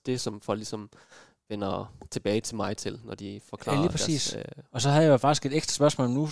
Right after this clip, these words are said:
Speaker 2: nu skulle du jo lige svare på, øh, på, på det første, øh,
Speaker 1: Ja.
Speaker 2: så du, så det ikke, øh, falder oven i hinanden. I forhold til, øh, for lige at gentage det, altså, øh, hvi-, hvis du skal sådan levere den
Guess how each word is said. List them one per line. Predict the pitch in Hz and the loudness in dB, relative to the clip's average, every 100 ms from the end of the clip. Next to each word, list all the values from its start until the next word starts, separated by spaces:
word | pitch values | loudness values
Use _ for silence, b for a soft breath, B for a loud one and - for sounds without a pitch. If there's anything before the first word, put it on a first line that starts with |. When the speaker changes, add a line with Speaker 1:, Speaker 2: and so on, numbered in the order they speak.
| 160 | -6
Speaker 2:
nu | |
skulle | 156 147 | -6 0
du | 139 | 2
jo | |
lige | 139 170 | 4 2
svare | - 147 | 2 0
på, | 160 139 120 117 | 0 2 4 4
øh, | 117 | 2
på, | - 123 123 | 0 -2 -2
på | - 123 | -2 -2
det | 120 | 0
første, | 143 151 120 107 | 0 0 -4 -2
øh, | 117 | 2
Speaker 1:
Ja. | 120 117 | 4 4
Speaker 2:
så | 113 | 2
du, | 135 135 | 0 4
så | 135 - | 6 8
det | 143 | 6
ikke, | 143 135 120 | 8 6 6
øh, | |
falder | 120 160 | 6 6
oven | 139 156 | 6 4
i | |
hinanden. | 135 131 139 160 - B B | 2 4 4 2 0 B B
I | - | 4
forhold | - 165 165 147 | 6 8 6 6
til, | - 135 123 B B - | 6 6 6 B B -4
øh, | 131 127 131 - 98 - - | 0 0 0 -4 -6 -8 -4
for | - | 0
lige | 139 135 | 4 4
at | |
gentage | 143 156 - 120 | 4 2 2 4
det, | 110 110 - | 2 0 -2
altså, | 123 117 120 B B B | 0 2 0 B B B
øh, | - 113 113 | 0 2 2
hvi-, | 113 135 127 127 - | -2 -4 -6 -10 -6
hvis | 139 | -4
du | - 147 | -4 -4
skal | - 131 117 110 107 110 - _ _ _ _ _ | 2 4 6 4 2 0 -6 _ _ _ _ _
sådan | 123 127 117 | -4 -2 -2
levere | 110 123 135 151 104 95 - _ _ _ - | 0 4 6 8 6 2 -8 _ _ _ -4
den | 117 113 | -2 -2